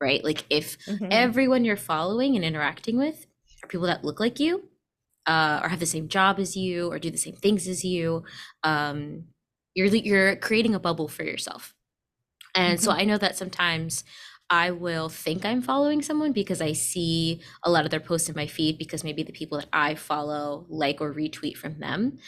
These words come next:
Speaker 1: but that's not the same as actually following that person. So be mindful
Speaker 2: Right.
Speaker 1: of who you're actually following and whose content you're in-, ingesting and, and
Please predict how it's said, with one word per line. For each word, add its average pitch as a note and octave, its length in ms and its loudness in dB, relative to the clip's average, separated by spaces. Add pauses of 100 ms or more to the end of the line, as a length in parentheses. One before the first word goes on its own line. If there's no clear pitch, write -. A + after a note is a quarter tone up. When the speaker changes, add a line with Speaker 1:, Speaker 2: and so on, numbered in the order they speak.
(180)
Speaker 1:
but - 80 -2
that's F#3+ 160 2
not G3+ 100 -2
the F3+ 60 -8
same E3 320 2
as D3+ 100 -2 (100)
actually D#3 520 0
following C#3+ 480 -4
that D#3+ 160 -6
person. - 400 -10 (320)
So D#3 420 4
be G#3 140 6
mindful A#3+ 320 4
Speaker 2:
Right. A#3+ 80 4
Speaker 1:
of - 0 -
who G#3+ 100 -2
you're F#3 140 6
actually E3 480 0
following G3 560 -2
and D#3+ 100 -2
whose D3+ 220 -8
content D3+ 480 -8
you're D3 160 -6
in-, C#3 140 -8
ingesting D#3+ 720 -6
and, D3+ 280 -8
and C#3 400 -8